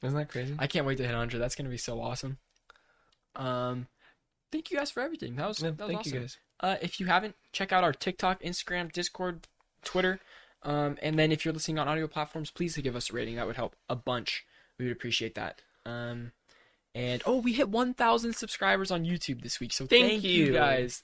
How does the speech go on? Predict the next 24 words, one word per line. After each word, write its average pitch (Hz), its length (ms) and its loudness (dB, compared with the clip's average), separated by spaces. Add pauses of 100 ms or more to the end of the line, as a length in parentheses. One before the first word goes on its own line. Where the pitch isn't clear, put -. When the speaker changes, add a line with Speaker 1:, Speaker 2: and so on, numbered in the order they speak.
(180)
Speaker 2:
That 151 260 4
is 139 200 -2 (400)
massive. 135 960 2 (160)
Absolutely 131 380 -4
massive. - 340 -10 (400)
Speaker 1:
Please 175 220 6
don't 156 200 4
use 120 180 0
ad 104 220 0
blocker 127 480 -2 (400)
on 113 140 -6
our 107 100 -6
videos. 117 640 -6 (260)
Speaker 2:
We 151 60 2
don't 151 100 4
have 131 120 4
AdSense 117 340 -4
set 78 160 -4
up - 140 -8
yet. 50 140 -8 (340)
Speaker 1:
Oh. 123 260 0 (120)
Speaker 2:
We're 139 100 2
getting 110 180 4
there. - 140 -10